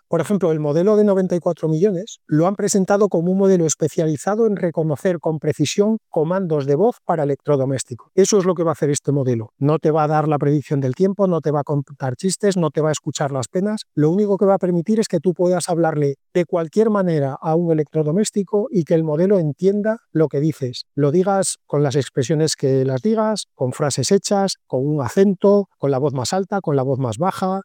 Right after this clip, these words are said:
como tú quieras, pero se especializa únicamente en reconocer comandos de voz. Por cierto, ya que hablo de estos de Multiverse, que el, no la tenía pensado comentar la noticia, la tenía que a-, en la reserva, pero ya que me he lanzado, estos tipos,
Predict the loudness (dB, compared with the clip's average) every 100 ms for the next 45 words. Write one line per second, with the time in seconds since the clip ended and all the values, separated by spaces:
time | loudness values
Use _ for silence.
0 | _ -2 0 -2 0 -2 -2 -14 -10 -2
1 | -2 0 -2 -2 -2 0 0 -2 -4 _
2 | 2 4 4 0 -2 -4 -2 -4 -4 -6
3 | -4 -2 -2 0 0 0 -2 -4 -4 -2
4 | 0 0 -2 -2 -4 -4 -8 -6 -2 -2
5 | 0 0 0 -2 _ -2 0 0 0 -2
6 | -2 -2 0 0 0 -2 -2 -4 -4 -4
7 | -10 _ _ -4 -2 0 -2 -2 -2 0
8 | -2 -2 0 0 -2 _ -2 0 0 0
9 | 0 -2 -2 -2 0 0 0 0 -4 -2
10 | 0 0 -2 -2 -2 -2 -4 -4 -6 _
11 | -4 -2 0 0 0 -2 -2 -4 -4 -4
12 | -2 0 0 0 0 -2 -6